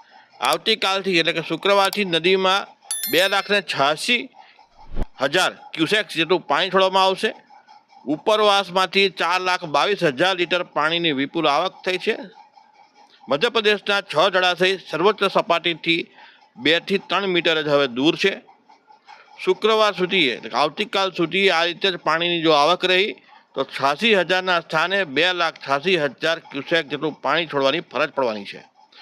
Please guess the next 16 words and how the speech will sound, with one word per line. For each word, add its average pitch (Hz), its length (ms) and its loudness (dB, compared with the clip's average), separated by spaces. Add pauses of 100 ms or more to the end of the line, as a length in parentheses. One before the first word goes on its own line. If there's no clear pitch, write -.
(400)
ગુજરાતની 175 500 0
જીવાદોરી 175 720 2 (100)
સમો 156 240 2 (100)
નર્મદા 151 420 0
ડેમ 160 240 2
મધ્યપ્રદેશમાં 151 960 0 (640)
ભારે 147 240 0
વરસાદને 160 500 0
કારણે 147 380 0
ઉપરના 147 440 0
છ - 140 -18 (160)
જળાશયો 160 560 0
લગોલગ 143 520 0
થવાની 139 340 -2
કગારે 147 300 0
પહોંચતા 139 680 -2